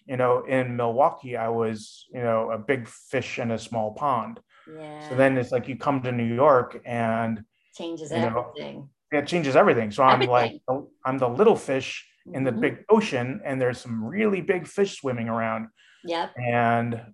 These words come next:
Speaker 1: like, I didn't even realize when I came out, like, how, you know, it's like you've got risda, you've got Pratt, you've got S V A, you've got Parsons, you know, you've got all these top,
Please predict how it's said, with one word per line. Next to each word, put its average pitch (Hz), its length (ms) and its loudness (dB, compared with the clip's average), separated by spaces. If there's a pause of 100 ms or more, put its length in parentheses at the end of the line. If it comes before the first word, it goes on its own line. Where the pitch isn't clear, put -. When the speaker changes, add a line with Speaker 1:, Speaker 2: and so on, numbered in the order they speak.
Speaker 1:
like, 120 160 -6
I 131 140 4
didn't 156 160 2
even 135 240 2
realize 117 560 2
when 110 140 -4
I 107 140 -2
came 110 300 -4
out, 110 340 0 (220)
like, 107 400 -8
how, 113 640 0 (640)
you 123 60 -2
know, 120 220 6
it's 107 160 -2
like 117 160 -4
you've 113 100 -10
got 117 220 0
risda, 185 320 2
you've 113 160 -4
got 117 360 0
Pratt, 139 440 2
you've 117 160 -10
got 117 260 -6
S 117 200 -4
V 127 120 -2
A, 160 220 6
you've 120 160 -6
got - 180 -8
Parsons, 143 640 -2
you 127 60 -10
know, 123 240 0
you've 131 180 -10
got 131 220 -4
all 143 220 4
these 139 260 -4
top, - 480 0